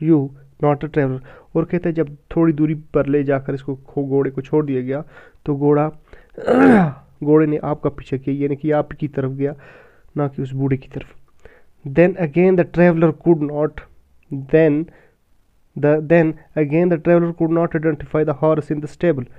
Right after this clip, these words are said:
but you had no difficulty। तो दूसरी वजह ये थी कि जब मैंने दोनों आपको stable, अस्तबल में लिया, stable में लिया, ये जो था, आपने घोड़े को पहचान लिया।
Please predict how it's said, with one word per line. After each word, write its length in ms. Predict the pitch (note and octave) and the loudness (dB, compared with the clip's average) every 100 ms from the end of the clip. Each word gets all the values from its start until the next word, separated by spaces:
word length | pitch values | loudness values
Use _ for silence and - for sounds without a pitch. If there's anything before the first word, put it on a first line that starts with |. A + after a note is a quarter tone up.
| - - - - | -20 -20 -16 -10
but 300 | C3+ D3+ D#3 D3+ | -2 2 0 0
you 160 | E3 E3 | 0 0
had 360 | - D3 C#3+ C#3 - E3+ | -2 -6 -4 -6 -8 -4
no 100 | F3+ | -4
difficulty। 460 | F3 - D3+ D#3 D3 - - - _ _ - - - _ _ | -4 -4 -4 -4 -14 -16 -20 -20 _ _ -20 -20 -20 _ _
तो 140 | D#3 C3+ | -8 -4
दूसरी 340 | D#3+ F3+ G3+ | -4 -2 0
वजह 220 | F3 E3+ | 0 2
ये 180 | E3 F3 | 2 2
थी 300 | F3 D#3+ F3+ - _ _ - | 0 -4 -8 -16 _ _ -8
कि 80 | D3 | -4
जब 220 | C#3 D3 | -2 0
मैंने 240 | D#3 D#3+ | 0 0
दोनों 360 | D3+ D3+ D#3 D3 | 0 0 0 0
आपको 220 | C#3 - | -2 -6
stable, 400 | - - D3 C#3+ | -10 -4 -4 -2
अस्तबल 560 | D3 - - E3 D#3 D3 | -6 -10 -8 -4 -2 0
में 100 | C#3 | -2
लिया, 180 | C3+ C#3+ | -4 -8
stable 380 | - D3+ D#3 | -4 -2 0
में 160 | D3 C#3+ | -2 -4
लिया, 280 | C#3 C#3+ E3 - - - - _ _ E3 | -4 -4 -6 -8 -20 -20 -20 _ _ -2
ये 100 | E3+ | 0
जो 120 | D#3 | -2
था, 380 | C#3 D3 C3+ - A2 - - - _ _ _ _ _ _ _ _ _ _ - - - - - | -4 -6 -8 -12 -18 -20 -20 -20 _ _ _ _ _ _ _ _ _ _ -20 -18 -18 -18 -2
आपने 480 | E3+ F3 F3+ F3+ F3+ | 2 2 0 -2 0
घोड़े 260 | F3 F3+ E3+ | 0 0 0
को 140 | F3 | -2
पहचान 520 | E3+ E3 C3+ D#3+ D3+ | -2 -4 0 -2 -2
लिया। 340 | D3 C#3+ C#3+ | -4 -6 -8